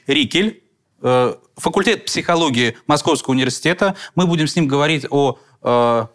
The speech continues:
социальной психологии, в которой он большой эксперт. Ну, не случайно человек кандидат психологических наук. Вот. Ну и, нар-, наверное, чуть-чуть обсудим,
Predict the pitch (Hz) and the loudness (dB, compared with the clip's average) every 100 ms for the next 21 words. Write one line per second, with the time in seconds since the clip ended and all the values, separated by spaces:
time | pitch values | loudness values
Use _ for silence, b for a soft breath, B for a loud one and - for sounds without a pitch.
0 | - - - 170 151 131 131 151 151 127 | -10 -4 0 0 0 -2 -2 0 2 0
1 | 120 135 147 131 120 131 - 123 - 196 | -2 -2 0 0 2 0 0 -4 -2 -2
2 | 240 - _ B B 143 127 143 160 135 | -2 -4 _ B B -2 0 -2 0 0
3 | 139 117 139 139 131 113 - - _ _ | -2 -2 -2 0 0 -2 -6 -20 _ _
4 | - - 156 139 117 - 123 - 120 151 | -12 -4 0 0 -2 -4 -6 0 0 0
5 | 226 - B B B 135 156 113 104 135 | -2 -8 B B B -2 0 0 -2 -2
6 | 214 277 196 170 135 143 156 160 156 196 | 0 2 0 -2 -2 -2 0 -2 0 0
7 | 160 - 180 165 - 233 175 127 | 0 -2 -2 -2 0 -2 0 -2